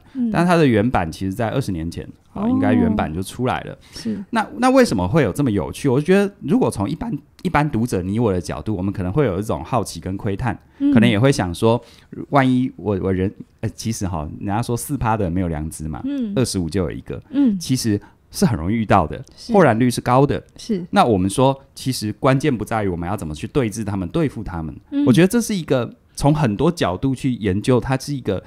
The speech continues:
Speaker 2: 可能是一个演化的必然。我在这边都讲得很保守的原因是，如果回到这本书作者的出发点，从最严谨的科学研究的角度来说，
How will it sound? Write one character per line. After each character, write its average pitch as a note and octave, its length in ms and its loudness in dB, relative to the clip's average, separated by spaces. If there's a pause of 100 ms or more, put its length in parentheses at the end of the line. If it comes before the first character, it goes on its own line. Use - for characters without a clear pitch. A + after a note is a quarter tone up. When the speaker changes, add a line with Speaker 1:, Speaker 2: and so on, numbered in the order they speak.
(140)
Speaker 2:
可 - 100 -6
能 A2 140 2
是 F#3 100 -2
一 E3+ 60 -2
个 A#2+ 100 0
演 G2 160 0
化 C3 160 2
的 A#2 80 0
必 C#3 220 -4
然。 - 240 -10 (220)
我 A2+ 120 4
在 F3 60 6
这 G#3 80 4
边 G#3+ 160 4
都 G3+ 100 4
讲 G2+ 220 2
得 F#2 60 0
很 G2 140 -2
保 F#2+ 220 0
守 G2 200 -2
的 E2+ 80 -2
原 F2+ 200 -2
因 A2 160 0
是， A#2 300 -2 (240)
如 D3 140 2
果 D#3+ 120 6
回 A#2+ 160 2
到 C3+ 140 4
这 A#2+ 180 -2
本 G#2 160 -2
书 A2 220 -4
作 A2+ 240 -2
者 D#2+ 160 -10
的 D#2+ 100 -10
出 G2 220 -8
发 F#2 180 -8
点， E2 220 -10
从 G2+ 220 -6
最 D#3 200 2
严 G#2 300 -2
谨 F2+ 220 -8
的 F2+ 100 -10
科 B2 240 -4
学 F#2+ 180 -4
研 F2 160 -4
究 A2+ 140 -4
的 F#2+ 100 -6
角 C#2 200 -8
度 F#2+ 100 -8
来 D2 180 -6
说， D#2 240 -8